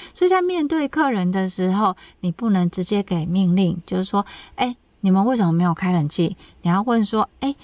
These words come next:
你们有冷气吗？”先询问嘛，然后说，“哦，有啊，有，我们有冷气，只是我们冷气坏了。”或者说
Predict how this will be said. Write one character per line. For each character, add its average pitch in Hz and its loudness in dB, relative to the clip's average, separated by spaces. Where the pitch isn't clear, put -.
你 202 0
们 190 6
有 226 2
冷 170 -2
气 226 0
吗？” 170 0
先 196 2
询 175 2
问 196 2
嘛， 160 -2
然 202 -2
后 - -
说 262 -4
，“哦， 277 -2
有 220 -6
啊， 190 -2
有， 185 -4
我 165 -4
们 170 0
有 190 0
冷 170 -2
气， 180 -2
只 175 -4
是 185 2
我 202 2
们 170 2
冷 170 -2
气 190 0
坏 190 -2
了。” 160 -2
或 214 0
者 214 0
说 - -4